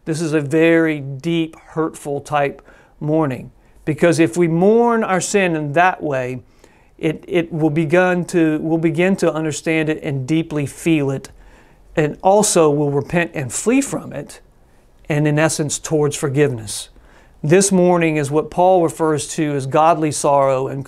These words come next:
Second Corinthians chapter seven, verse ten, that produces repentance to salvation. So the first two Beatitudes, one is recognize, recognizing your spiritual debt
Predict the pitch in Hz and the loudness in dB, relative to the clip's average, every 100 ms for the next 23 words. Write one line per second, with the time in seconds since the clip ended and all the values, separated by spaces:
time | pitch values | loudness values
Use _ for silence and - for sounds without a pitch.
0 | 147 - 165 143 151 151 151 139 - 147 | -10 -4 -2 -2 -6 -8 -6 -8 -4 -4
1 | - 127 160 143 135 127 - - 190 165 | -4 -4 -2 -2 -4 -8 -8 -2 0 0
2 | 143 131 - - - 156 156 - 165 143 | -2 -8 -18 -20 -6 -2 -2 -2 -2 0
3 | 160 202 208 214 190 202 233 226 190 139 | 2 2 2 -2 -2 -2 0 -2 -2 -6
4 | 135 - - - - _ _ - 185 185 | -8 -12 -18 -20 -20 _ _ -4 0 2
5 | 175 180 156 151 151 143 - 127 - _ | 2 2 2 0 -2 -2 -6 -10 -16 _
6 | _ _ _ _ - - 165 151 147 - | _ _ _ _ -12 0 2 2 0 -6
7 | - 151 - 214 - 214 185 190 185 170 | -8 -2 2 2 4 0 4 4 4 2
8 | 170 139 165 175 147 160 160 180 165 170 | -2 -2 -2 0 0 0 0 2 2 0
9 | 170 139 170 180 175 165 160 147 151 147 | -2 -4 -2 -2 -2 -2 -2 -2 -6 -6
10 | - 170 151 151 143 156 165 | -2 -2 -2 -4 0 0 0